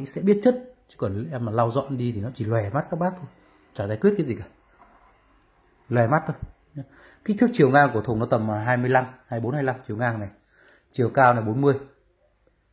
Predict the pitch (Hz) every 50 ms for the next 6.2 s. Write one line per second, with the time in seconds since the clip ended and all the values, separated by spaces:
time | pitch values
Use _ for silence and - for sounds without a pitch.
0 | _ _ - - 120 110 107 107 110 123 127 117 113 - - - - - - -
1 | - 120 - - 127 117 - - 156 143 139 - 117 98 - 123 107 95 - -
2 | _ _ _ _ _ _ _ - 120 - 135 110 110 110 110 110 110 107 - 101
3 | 104 123 170 175 170 143 113 - - 110 123 - - _ _ _ _ _ _ _
4 | _ _ _ _ _ _ _ _ _ _ _ _ _ _ _ - - - _ _
5 | _ - - - - - - - - - 143 123 120 123 131 135 139 120 120 143
6 | 135 - - 143